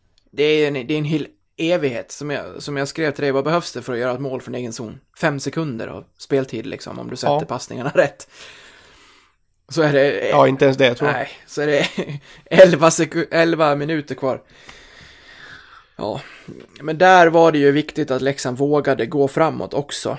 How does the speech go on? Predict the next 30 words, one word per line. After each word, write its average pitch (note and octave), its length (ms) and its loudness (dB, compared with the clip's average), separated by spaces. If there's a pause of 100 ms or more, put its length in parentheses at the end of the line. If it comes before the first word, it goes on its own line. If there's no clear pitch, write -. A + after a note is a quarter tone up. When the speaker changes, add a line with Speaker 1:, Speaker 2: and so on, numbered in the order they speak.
(240)
Speaker 1:
Det - 180 -4
var D3 120 0
lite D3+ 200 -2
blandat D3+ 480 0
av C3+ 80 0
det A#2+ 80 -2
där, B2 140 0
för C3 120 -10
vi C3+ 120 -2
får E3+ 220 -2
ju C#3 60 2
ett B2+ 120 -6
powerplay C3 560 0
till G#2+ 180 -6
att B2 80 -4
sätta B2+ 320 -4
fem B2 280 -6
tre, A2 300 -6
men A2 160 -8
då C3 180 -4
känner B2 260 -6
man A#2 160 -6
att B2 120 -8
då C3 140 -4
har C3 80 -4
man B2 160 -8
lagt C3 260 -8
en A2+ 100 -10
del A2+ 180 -4
fokus A#2+ 400 -10